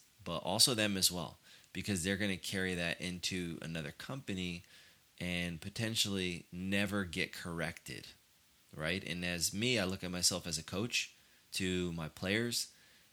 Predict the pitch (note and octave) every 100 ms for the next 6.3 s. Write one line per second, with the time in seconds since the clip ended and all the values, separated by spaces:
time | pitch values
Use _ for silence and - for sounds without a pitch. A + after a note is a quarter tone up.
0 | _ - F2 E2+ E2+ E2 E2 - - D#2+
1 | E2 D#2+ D#2+ D#2+ - G2+ F2 F2 G2 G2+
2 | C#2+ A#1+ - F2+ A2 B2+ C3+ - - _
3 | - - - - - E2 F2+ F#2 F2 F#2
4 | - E2+ G2+ F#2 G2+ G#2 F2+ D#2+ D#2 E2
5 | G2 F#2 E2 E2 E2+ E2+ A2+ - F#2+ E2
6 | D#2+ D#2+